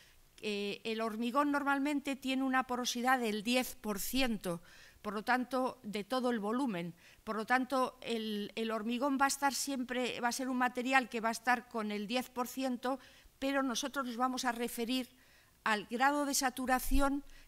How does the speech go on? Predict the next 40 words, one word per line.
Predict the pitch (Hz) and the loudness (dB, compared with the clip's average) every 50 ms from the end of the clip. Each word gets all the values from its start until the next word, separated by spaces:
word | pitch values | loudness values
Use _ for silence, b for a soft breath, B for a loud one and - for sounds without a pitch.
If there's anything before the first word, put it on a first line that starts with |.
| - | -8
con | - 240 240 233 | -4 -2 -2 0
respecto | 220 226 214 - - 240 233 - - 226 | 0 0 -2 -2 -2 -4 -4 -2 0 2
a | 233 | 4
ese | 247 240 - 262 240 | 6 6 4 4 2
diez | 214 226 226 214 - | 2 2 2 0 0
por | - - 208 190 | -2 -4 -2 -2
ciento, | - - - 185 160 147 - - - 160 - - - - - | -2 -4 -4 -2 -2 -4 -4 -6 -8 -8 -10 -12 -14 -14 -12
¿de | 233 208 | -8 -8
acuerdo? | 196 190 - 262 262 240 214 180 B B B B B B B | -8 -6 -4 -4 -2 -2 -4 -6 B B B B B B B
Ahora, | - 226 247 247 247 214 196 - - - - - - - | 0 2 2 4 4 2 2 0 -4 -14 -20 -20 -6 -4
así, | 214 220 - - 269 240 | -2 -2 0 -2 -2 -2
para | - 220 208 202 | -2 0 0 0
hablarlo | 196 226 247 269 254 277 269 | 0 2 0 2 2 2 0
en | 269 254 | 0 0
general, | - 262 262 254 254 269 277 269 247 | -2 -4 -2 0 4 6 6 6 4
si | - - 233 | 2 -2 -2
yo | 214 247 254 | -2 -2 -2
tengo | - 262 262 269 262 269 262 | -2 -2 -2 0 0 0 0
una | 247 240 233 214 | 0 2 2 2
roca | 214 220 262 269 - - 247 247 247 B B B B B B - - 220 | 2 2 0 -2 0 0 -2 -2 -2 B B B B B B -12 -6 -4
o | 208 208 208 208 | -4 -2 -2 -2
un | 233 247 247 247 233 233 226 220 | 0 0 0 0 0 0 0 -2
recipiente | - 240 233 - - 220 175 - 254 277 285 262 240 - 302 - - - | -2 -4 -4 -4 -4 -8 -4 -2 0 0 0 0 -2 -2 -4 -4 -2 -2
y | 233 220 | -4 0
le | 208 214 214 | 0 2 4
voy | - 254 262 226 | 4 4 4 4
llenando, | - 247 254 262 254 240 240 | 2 2 2 2 2 2 0
por | 214 - 220 214 | 0 -2 -4 -6
ejemplo, | - 247 247 226 240 233 226 | -6 -6 -6 -4 -4 -4 -2
de | 220 220 | 0 0
arena, | 226 240 277 277 254 262 285 302 B B B B B - | 0 0 0 0 2 0 0 -2 B B B B B -8
el | - 220 | -8 -6
recipiente | 202 220 202 - 208 180 - 247 262 262 247 254 247 | -6 -6 -6 -6 -8 -6 -2 0 0 0 0 -2 -2
con | - 240 233 233 | -2 -2 -2 -2
el | 226 226 240 | -2 -2 0
líquido, | 262 302 - - 240 226 175 180 180 - - - - - - | -2 -2 -2 -2 -4 -2 -2 -2 -4 -6 -10 -16 -20 -14 -12
pues | 185 170 - - | -8 -8 -6 -6
es | - 208 - - - - | -6 -6 -6 -8 -8 -8
uno, | - 285 285 262 240 269 320 - | -4 -4 -2 -2 -2 -2 -4 -4
su, | - - - - 220 208 202 208 208 202 196 196 | -6 -8 -6 -6 -6 -6 -6 -6 -6 -6 -8 -8